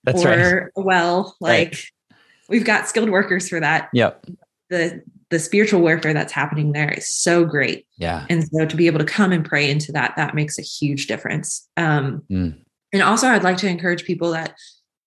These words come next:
Speaker 2: uh, there are ways where you can get involved locally as well. There are a ton of different,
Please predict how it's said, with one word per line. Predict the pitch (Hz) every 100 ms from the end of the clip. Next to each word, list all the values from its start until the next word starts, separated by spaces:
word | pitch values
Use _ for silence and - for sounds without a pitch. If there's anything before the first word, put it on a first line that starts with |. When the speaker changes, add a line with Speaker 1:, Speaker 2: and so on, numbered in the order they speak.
| -
Speaker 2:
uh, | 180 165 156 151 147
there | 170 247
are | 254
ways | 208 226
where | 202
you | 196 202
can | -
get | 214 165
involved | 175 170 170 160
locally | 156 175 - 180 156
as | 156
well. | 160 170 87 - -
There | 170 175 175 -
are | 160 156 156
a | 156
ton | - -
of | 240 202
different, | 180 180 156 156